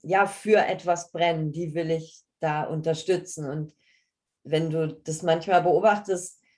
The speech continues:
so auch auf Social Media, dann siehst du Leute, wo schon das Gefühl hast, die brennen für das. Und dann war so der Punkt, ach genau, die kriegen's aber nicht so, so verständlich, so begeisternd, emotional oder auch, auch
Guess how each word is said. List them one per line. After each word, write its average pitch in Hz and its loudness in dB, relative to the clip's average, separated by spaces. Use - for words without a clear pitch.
so 156 -4
auch 156 0
auf 160 -6
Social 175 -4
Media, 190 4
dann 165 0
siehst - -12
du 165 -6
Leute, 175 2
wo 165 -8
schon 285 0
das 208 2
Gefühl 175 2
hast, 170 0
die 170 -8
brennen 196 0
für 160 -4
das. 160 0
Und 160 -6
dann 247 0
war 220 6
so 208 2
der 190 4
Punkt, 196 -2
ach 202 -8
genau, 170 -2
die 190 -6
kriegen's 285 0
aber 202 2
nicht 226 -2
so, 208 4
so 196 -8
verständlich, 202 0
so 196 -8
begeisternd, 180 0
emotional 185 0
oder 170 4
auch, - -14
auch - -10